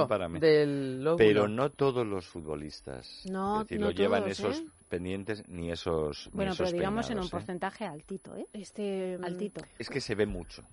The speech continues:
Speaker 3: Guardiola
Speaker 2: Cuanto más balones de oro tienes, más
Speaker 3: Más.
Speaker 2: grandes lleva los pendientes.
Speaker 3: Guardiola siempre me ha parecido un futbolista súper atractivo y con los años ha sido todavía más atractivo. Y, y, y tengo entendido que es un hombre bastante interesante.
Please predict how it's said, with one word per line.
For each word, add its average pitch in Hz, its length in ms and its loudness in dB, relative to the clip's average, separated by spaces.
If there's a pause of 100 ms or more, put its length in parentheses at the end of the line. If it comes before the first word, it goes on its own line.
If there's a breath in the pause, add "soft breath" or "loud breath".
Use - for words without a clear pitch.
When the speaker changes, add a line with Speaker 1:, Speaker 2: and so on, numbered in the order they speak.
Speaker 3:
Guardiola 220 460 6
Speaker 2:
Cuanto 214 140 6
más 302 220 10
balones 285 480 10
de 226 140 12
oro 202 180 10
tienes, 254 640 4
más 208 320 12
Speaker 3:
Más. 208 80 12
Speaker 2:
grandes 220 400 12
lleva 175 180 6
los 151 120 0
pendientes. 117 520 -8
Speaker 3:
Guardiola 220 600 4 (160)
siempre 226 320 0
me 262 80 4
ha 254 60 4
parecido 214 300 0
un - 20 -2
futbolista 208 560 0
súper 196 340 -2
atractivo 208 720 2
y 214 140 -2
con 190 200 -4
los 165 160 -10
años 190 240 -10
ha 214 60 -6
sido 214 260 -4
todavía 202 380 0
más 220 320 0
atractivo. 175 400 -4
Y, 190 300 0
y, 180 520 -6 (960 soft breath)
y 180 160 -4
tengo 180 280 -4
entendido 208 480 -2
que 233 80 -6
es - 160 -8
un 208 260 -6
hombre 196 200 -8
bastante 214 360 -10
interesante. 247 600 -8